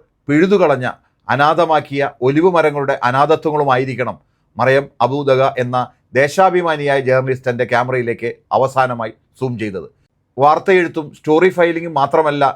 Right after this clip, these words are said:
ജേർണലിസമെന്നും റിപ്പോർട്ടിങ്ങിനിടെ പൊടുന്നനെ ശിരസിനു മീതെ പൊട്ടിവീഴുന്ന ഇടുത്തി കൂടിയാണ് അതെന്നും അതൊരു രക്തസാക്ഷിഷം കൂടിയാണെന്നും പാലസ്തീൻ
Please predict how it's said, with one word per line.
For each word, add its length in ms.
ജേർണലിസമെന്നും 680
റിപ്പോർട്ടിങ്ങിനിടെ 680
പൊടുന്നനെ 500
ശിരസിനു 460
മീതെ 220
പൊട്ടിവീഴുന്ന 560
ഇടുത്തി 320
കൂടിയാണ് 380
അതെന്നും 280
അതൊരു 240
രക്തസാക്ഷിഷം 640
കൂടിയാണെന്നും 560
പാലസ്തീൻ 360